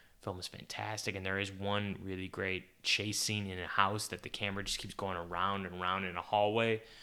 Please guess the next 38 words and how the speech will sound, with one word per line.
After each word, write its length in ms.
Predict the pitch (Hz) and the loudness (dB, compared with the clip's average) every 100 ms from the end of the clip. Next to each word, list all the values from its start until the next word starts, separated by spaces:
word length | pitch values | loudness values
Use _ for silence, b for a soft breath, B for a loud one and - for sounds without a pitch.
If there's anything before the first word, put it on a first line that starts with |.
| B B - | B B -8
uh, 360 | 92 90 87 - | -6 -4 -4 -6
and 120 | 90 | -8
that 160 | - 98 | -8 -8
was 180 | 95 | -6
really 220 | 98 98 98 | -6 -6 -6
great 300 | 98 95 92 | -4 -4 -4
that 140 | 95 | -8
it, 340 | - - 98 - | -8 -8 -8 -10
it 80 | - | -8
came 220 | 104 98 | -6 -4
to 60 | |
my 120 | 101 101 | -2 -2
mind. 360 | 101 101 101 - b b b _ - _ _ _ _ - - | 0 0 -2 -8 b b b _ -20 _ _ _ _ -20 -8
Um, 460 | 95 92 92 92 92 B B B - | -2 0 0 -2 -6 B B B 2
and 460 | 160 151 104 131 | 4 2 -4 -4
really 240 | 139 180 131 | 4 6 6
the 120 | 104 | 4
last 360 | 113 110 110 - | 4 4 2 0
couple 640 | - 101 104 101 101 98 | 2 2 2 2 0 -2
were, 100 | 101 | -2
like, 160 | 92 87 95 | 0 -2 0
Rope, 380 | 95 95 101 - - | 4 4 4 -4 -6
nineteen 420 | 98 98 - 98 | 0 0 0 -4
seventeen, 580 | - 98 95 90 101 92 | 0 0 0 -2 -4 -4
Victoria, 600 | 92 - - 95 95 92 | -4 -4 -2 0 2 2
and 120 | 90 | 0
Birdman. 520 | 90 92 92 92 95 - | 0 0 2 2 2 0
All 280 | - 123 139 | 6 8 8
four 340 | - 123 120 | 6 8 10
of 80 | 123 | 10
those 220 | 117 110 | 8 6
films 440 | - 104 107 107 - B B B | 2 2 2 0 -2 B B B
meant 300 | 104 104 107 | 6 6 6
to 120 | 110 | 2
look 200 | 104 101 | 0 2
like 200 | 104 101 | 2 2
one 260 | 98 101 98 | 2 2 2
take. 460 | - 101 101 - | 2 2 0 -6